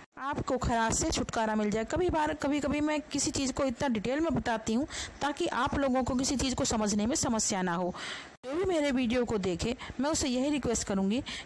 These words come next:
कि आप मेरे वीडियो को लाइक कीजिए, सब्सक्राइब कीजिए प्लीज़। ऐसा मत कीजिए और इसका लाभ उठाइए। आपके लिए ऐसी चीज़ें लेकर नहीं आती हूँ जो असंभव हैं,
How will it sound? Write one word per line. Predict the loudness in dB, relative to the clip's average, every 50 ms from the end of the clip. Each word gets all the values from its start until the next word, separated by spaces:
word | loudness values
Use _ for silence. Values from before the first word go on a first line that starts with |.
| -4
कि | -2 0
आप | 2 2 2 0
मेरे | 0 0 0 0 0
वीडियो | 0 0 0 2 2 2 2 2 0
को | 0 2 2 2
लाइक | 2 2 0 0 -2 -2
कीजिए, | -2 -2 0 2 2
सब्सक्राइब | 2 0 0 0 0 0 -2 -2 -2
कीजिए | -2 -2 -2 0 0 0 -2 -2 -4 -6 -8 -8 -8 -10 -12 -6 -4
प्लीज़। | -2 0 2 2 0 0 -2 -4 -6 -12 -16 -18 -18 -18 -16 -16 -14 -10 -6
ऐसा | -4 -2 0 0 2 2
मत | 2 0 0 -2 -2
कीजिए | -2 -2 0 0 0 0
और | 0 2 2 2
इसका | 0 0 0 0
लाभ | 2 2 2 2 2 2 0
उठाइए। | 0 0 0 0 0 0 0 0 0
आपके | -2 -4 -6 -6 -4 -2 -2 0 -2 -4 -6 -8 -8 -6 -2
लिए | 0 0
ऐसी | 0 2 2 2
चीज़ें | 2 2 2 2 2
लेकर | 2 0 0 0 0
नहीं | 0 2 2 2 2 2
आती | 2 2 0 0
हूँ | 2 2 2
जो | 2 2 2
असंभव | 4 2 2 2 2 2 4 4 4 4 4 2
हैं, | 0 -2